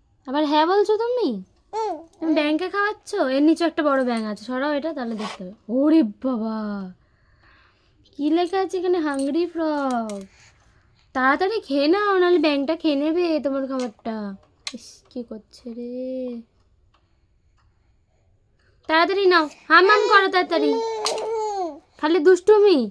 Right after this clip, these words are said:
Speaker 1: দুষ্টুমি না করে খাও,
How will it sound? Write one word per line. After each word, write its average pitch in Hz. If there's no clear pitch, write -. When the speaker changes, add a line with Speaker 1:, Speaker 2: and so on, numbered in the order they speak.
Speaker 1:
দুষ্টুমি 285
না 320
করে 330
খাও, 294